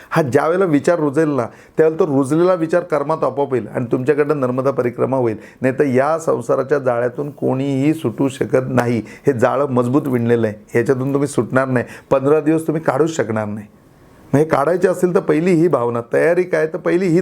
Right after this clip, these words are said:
तयारी की नाही, नर्मदा मैयानी मला बोलवलं आहे आणि ती माझी यात्रा करून घेणार आहे आणि ती बोलवते आणि ती करून घेणार आहे म्हणून मी जातोय. हा विचार जेव्हा रुजेल ना कर्मामध्ये, तेव्हा उतरेल. हा पहिला भाग,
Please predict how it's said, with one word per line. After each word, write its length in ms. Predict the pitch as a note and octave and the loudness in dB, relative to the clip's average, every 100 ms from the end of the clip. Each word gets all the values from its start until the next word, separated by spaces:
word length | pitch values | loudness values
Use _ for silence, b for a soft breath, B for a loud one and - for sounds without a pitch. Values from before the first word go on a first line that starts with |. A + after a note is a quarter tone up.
| F#3+ | 2
तयारी 260 | C3 A2+ A2+ - b b b - | 0 -2 -6 -18 b b b -4
की 60 | |
नाही, 160 | G3 G3+ | 0 2
नर्मदा 420 | C#3+ C#3+ D#3+ F#3+ | 2 0 0 0
मैयानी 360 | G3+ F3+ F#3+ G3 | 0 0 0 -2
मला 220 | F3+ F3+ | 0 0
बोलवलं 380 | D#3+ C#3 C#3+ C3+ | 0 0 2 0
आहे 80 | B2 | -2
आणि 100 | B2 | -4
ती 80 | E3 | -4
माझी 260 | E3 E3 | -2 0
यात्रा 280 | F#3 D3 D#3+ | 0 0 0
करून 280 | D#3 D#3+ D#3 | 0 -2 -2
घेणार 240 | C3 B2 | -2 0
आहे 100 | C3 | -2
आणि 80 | C3 B2 | -4 -2
ती 80 | E3 | 0
बोलवते 440 | D3+ D#3 E3+ F3 | 2 0 0 -2
आणि 120 | E3 D#3 | -4 -4
ती 60 | F3+ | -4
करून 280 | E3 E3+ E3 | 0 0 0
घेणार 260 | C#3 C#3+ | -2 0
आहे 100 | C#3 B2+ B B | -2 -4 B B
म्हणून 300 | C3+ D3+ F3+ | 0 2 2
मी 120 | F#3 | 2
जातोय. 300 | C#3+ A#2 A#2 A2 b b | 2 0 -10 -18 b b
हा 120 | - E3+ | 0 2
विचार 340 | C#3+ D3 G3 | 2 2 2
जेव्हा 220 | F3 F#3+ | 2 2
रुजेल 280 | E3+ D#3 E3+ | 0 0 0
ना 100 | E3 | 0
कर्मामध्ये, 520 | D#3+ C#3+ D3+ D#3 D#3 | -2 -2 -2 -4 -4
तेव्हा 240 | C#3+ C3+ C3+ | -2 0 0
उतरेल. 320 | A#2 - - - _ _ - | -2 -8 -12 -14 _ _ -4
हा 100 | - | -2
पहिला 340 | - C#3+ D#3 | 2 2 2
भाग, 180 | C#3 A2 | 0 -4